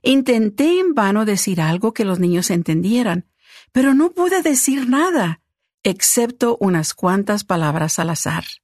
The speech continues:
Finalmente, recurrí al inglés y le dije al niño: "Adiós,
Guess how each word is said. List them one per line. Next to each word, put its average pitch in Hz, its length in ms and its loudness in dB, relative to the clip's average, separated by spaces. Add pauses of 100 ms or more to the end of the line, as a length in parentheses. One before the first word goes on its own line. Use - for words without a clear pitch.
(1000)
Finalmente, 208 920 0 (360)
recurrí 185 520 -2
al 196 120 0
inglés 156 720 -2
y 185 80 -2
le 170 120 0
dije 175 240 -2
al 170 100 -2
niño: 175 440 -2 (520)
"Adiós, 262 760 0